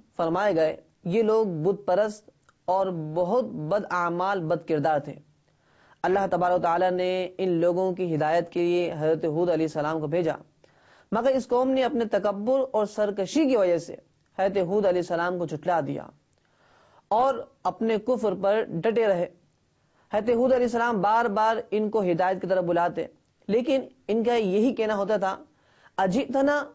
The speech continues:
لنعبد اللہ وحدہ ونذر ما کان یعبد آباؤنا"، کہ کیا آپ ہمیں اس بات کی طرف بلاتے ہیں کہ ہم صرف ایک اللہ کی عبادت کریں اور جن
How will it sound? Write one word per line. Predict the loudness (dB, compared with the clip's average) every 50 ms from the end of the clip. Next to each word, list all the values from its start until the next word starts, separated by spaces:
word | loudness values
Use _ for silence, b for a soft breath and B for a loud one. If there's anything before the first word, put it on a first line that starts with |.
| -6
لنعبد | -2 0 0 2 2 2 2 2 2 2
اللہ | 2 2 2 2 2 2
وحدہ | 2 2 2 0 0 0 -2 0 0
ونذر | 2 2 2 2 0 0 0 0 0 0 0 0
ما | 0 0 -2 -2
کان | -2 -2 -4 -2 -2
یعبد | 0 0 0 0 0 0 0 0 -2
آباؤنا"، | -2 0 -2 -2 0 0 0 -2 -2 -2 -2 -4 -4 -4 -6 -8 -14 -20 _ b b b b b b b b b b b b
کہ | -4 -2
کیا | 0 2 2 2 2 0 -2 -6 -12 b b b b b b
آپ | 0 0 2 2 2 0 0 -2
ہمیں | -4 -2 0 0 2 2 2 0 0 -2 -4 -10 _ b b b b b b b b b
اس | -4 -2 -2
بات | 0 0 2 2 2 0 0
کی | 2
طرف | 2 2 2 2
بلاتے | 2 2 2 2 0 0 0 0 0
ہیں | 2 0 0 0 -2 -4 -6 _ _ _ _
کہ | -4 -2
ہم | 0 0 -2
صرف | 0 0 2 0 0 0 0
ایک | -2 -2 0 0
اللہ | 0 0 2 2 2 0
کی | 0 0 0
عبادت | 2 2 2 2 0 2
کریں | 0 0 0 -2 -4 -10 -18 _ _ b b b b b b b b b b
اور | 0 2 2 2
جن | 2 2 2 4 4 4 2 2